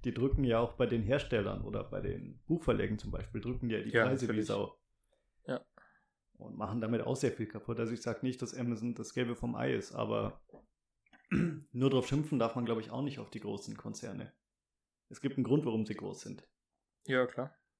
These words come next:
Speaker 1: Was ich nicht verstehe, sind Sachen wie Starbucks. Die machen alles kaputt, sind scheiße, viel zu teuer und trotzdem rennen die Leute hin.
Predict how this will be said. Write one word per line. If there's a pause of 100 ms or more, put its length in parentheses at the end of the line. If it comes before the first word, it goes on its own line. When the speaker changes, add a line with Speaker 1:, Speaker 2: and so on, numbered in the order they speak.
(1900)
Speaker 1:
Was
ich
nicht
verstehe,
sind
Sachen
wie
Starbucks. (1800)
Die
machen
alles
kaputt,
sind
scheiße,
viel
zu
teuer
und
trotzdem
rennen
die
Leute
hin.